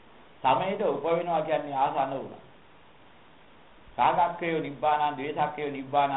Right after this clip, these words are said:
මෝහක්ඛයෝ නිබ්බානං. රාගක්ඛේ, දේශක්ඛේ, මොහක්ඛේ නිවන. නිවනට ආසන්න වුණාම නිවනට සම වෙවි එන සම පැත්තට ලං වෙනකොට කියනවා, ලං වීමට කියනවා උපසම වෙනවා.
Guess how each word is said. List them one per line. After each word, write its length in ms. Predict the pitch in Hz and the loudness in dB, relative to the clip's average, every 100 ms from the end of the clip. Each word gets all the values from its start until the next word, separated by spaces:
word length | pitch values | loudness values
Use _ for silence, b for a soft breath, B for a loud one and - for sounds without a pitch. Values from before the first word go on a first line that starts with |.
| 135 | -2
මෝහක්ඛයෝ 560 | 131 147 143 147 147 | -4 -2 -2 -2 -8
නිබ්බානං. 460 | 143 131 120 117 - - - - - - - - - | -8 -6 -2 -2 -2 -14 -20 -20 -20 -20 -20 -20 -12
රාගක්ඛේ, 520 | - 131 143 139 160 135 | -2 0 0 -2 -4 -8
දේශක්ඛේ, 500 | 131 131 123 143 131 | -6 -6 -6 -6 -8
මොහක්ඛේ 500 | 123 127 - 143 151 | -4 -4 -4 -8 -10
නිවන. 260 | 131 120 - - - - - - - - - - | -8 -8 -10 -16 -20 -20 -20 -20 -20 -20 -20 -14
නිවනට 420 | 120 143 185 196 | -4 -2 0 2
ආසන්න 440 | 185 135 147 156 156 | 4 4 4 2 2
වුණාම 360 | 156 156 147 143 139 - - - - - | -2 0 0 0 -6 -14 -20 -20 -20 -16
නිවනට 380 | 104 135 165 170 | -8 -4 -4 -4
සම 240 | 139 135 | 0 2
වෙවි 340 | 147 156 151 156 | 2 0 -2 -4
එන 120 | 139 | -6
සම 220 | 143 127 139 | -4 -4 -2
පැත්තට 240 | 147 143 | -2 -2
ලං 240 | 143 123 131 | -2 -2 -2
වෙනකොට 320 | 135 131 127 | -4 -6 -8
කියනවා, 300 | 131 123 120 | -8 -4 -2
ලං 160 | 117 135 | 0 -2
වීමට 280 | 135 131 127 | -4 -8 -8
කියනවා 300 | 123 120 113 - - - | -8 -6 -8 -12 -20 -14
උපසම 280 | 117 170 170 147 | -6 -2 2 2
වෙනවා. 340 | 147 127 - | 2 -2 -8